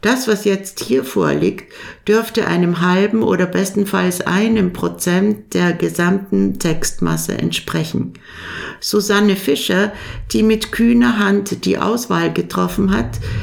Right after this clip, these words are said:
gibt in ihren gelegentlich ironischen Überleitungen zu erkennen,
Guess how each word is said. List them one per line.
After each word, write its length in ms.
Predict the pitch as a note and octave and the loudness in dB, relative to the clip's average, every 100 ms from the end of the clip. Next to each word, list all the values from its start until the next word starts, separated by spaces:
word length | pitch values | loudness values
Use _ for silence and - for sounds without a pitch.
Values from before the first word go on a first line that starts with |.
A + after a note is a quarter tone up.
| - - | -4 -2
gibt 300 | C#3 D3 - | -2 -2 -2
in 200 | - - | 0 2
ihren 440 | G#3+ G#3+ G#3 G#3 - | 2 4 4 2 2
gelegentlich 720 | G3 G#3 B3 A#3+ G#3+ G3+ - | 2 4 4 2 2 0 0
ironischen 680 | F3+ E3+ A3+ C4+ G#3 - F#3 | 0 2 2 4 2 0 0
Überleitungen 1040 | - F#3+ F#3+ F3 F3 E3+ F#3 F3+ F3 F3 | 2 2 2 2 2 2 2 4 4 2
zu 140 | - | -2
erkennen, 680 | - F3 - E3 F3 F#3 G3 | -2 -2 0 2 2 2 0